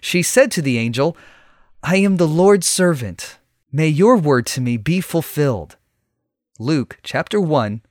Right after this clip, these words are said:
verses twenty-eight through thirty-eight. After the angel left, Mary prayed quietly for a long time.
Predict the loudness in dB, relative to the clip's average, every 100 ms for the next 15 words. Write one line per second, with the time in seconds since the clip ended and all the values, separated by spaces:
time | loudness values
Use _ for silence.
0 | _ _ -4 -4 -6 -8 -6 -4 -4 -4
1 | -4 -6 -10 -8 -8 -6 -8 -10 -14 -20
2 | -16 -12 -12 -16 -20 _ -16 -14 -6 0
3 | 0 0 0 2 2 2 2 4 4 2
4 | -4 -12 -6 -2 0 0 -2 -4 -2 -2
5 | -4 -4 -2 -2 -4 -6 -8 -6 -4 -4
6 | -4 -4 -4 -6 -8 -8 -10